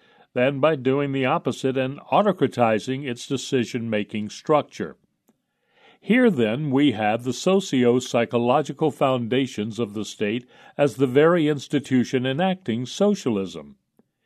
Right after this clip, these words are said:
Any state rests on the monopolization or the monopolistic control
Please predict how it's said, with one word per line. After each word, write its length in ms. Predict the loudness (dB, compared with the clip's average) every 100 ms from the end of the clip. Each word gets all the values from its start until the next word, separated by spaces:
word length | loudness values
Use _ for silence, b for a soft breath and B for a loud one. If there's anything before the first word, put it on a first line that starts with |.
| b b b b
Any 320 | -2 2 2
state 420 | 0 0 2 2 -2
rests 600 | 0 2 2 -2 -8 -2
on 160 | -2
the 80 | -2
monopolization 1200 | -4 -2 -4 -2 -2 -2 2 2 2 -2 -6 -6 _ _ -4
or 280 | 2 4 4
the 120 | 2
monopolistic 760 | 0 -2 -2 -2 -2 -2 -8 -4
control 680 | -6 -2 2 4 4 0